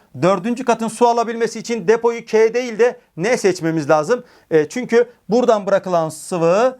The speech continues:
kendiliğinden şöyle şuraya kadar çıkabiliyor arkadaşlar. Evet, bununla alakalı, birleşik kaplarla alakalı su deposu sorularına benzer bir şekilde şöyle bir soru gelmiş önümüze. Diyor ki, "Şekilde içerisinde su bulunan birleşik kap gösterilmiştir.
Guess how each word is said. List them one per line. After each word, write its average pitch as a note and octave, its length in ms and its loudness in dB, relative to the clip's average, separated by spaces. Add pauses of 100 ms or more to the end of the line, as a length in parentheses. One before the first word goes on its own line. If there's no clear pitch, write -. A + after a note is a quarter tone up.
(160)
kendiliğinden G#3 880 0 (140)
şöyle G#3 280 -2
şuraya G#3+ 300 -2
kadar G#3 300 0 (200)
çıkabiliyor G3+ 480 0
arkadaşlar. B2+ 580 -8
Evet, F#3 320 2 (160)
bununla A#3+ 200 2
alakalı, G#3 460 0
birleşik G#3 340 -6
kaplarla A3+ 420 0
alakalı F3+ 600 -2
su - 140 -14
deposu G#3 500 -2
sorularına F3+ 500 0
benzer G3 340 0
bir F#3+ 40 -6
şekilde F3 320 -2
şöyle A3 220 2
bir G#3+ 60 -10
soru A3 180 0
gelmiş G3+ 300 0
önümüze. C3+ 460 -6
Diyor A3+ 240 0
ki, A#2+ 160 -6 (220)
"Şekilde B3 520 0
içerisinde A#3+ 460 -2
su B3 180 -6
bulunan A3 340 0
birleşik A3 340 -2
kap B3 220 -2
gösterilmiştir. A3+ 680 -2